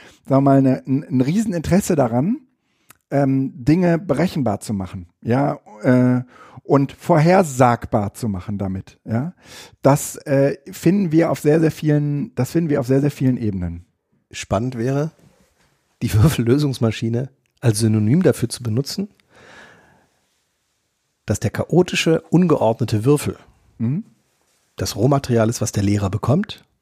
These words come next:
Speaker 1: Ja.
Speaker 2: Und die Maschine ist dann der Würf-, äh, ist dann der Lehrer,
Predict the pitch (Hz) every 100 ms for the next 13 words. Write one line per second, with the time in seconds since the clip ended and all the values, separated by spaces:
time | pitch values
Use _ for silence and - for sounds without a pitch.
0 | _ _ _ - 120 104 113 - - -
1 | _ _ _ _ - - 107 98 - 139
2 | 175 190 - 123 117 98 92 101 135 156
3 | 135 117 - 110 104 98 107 156 165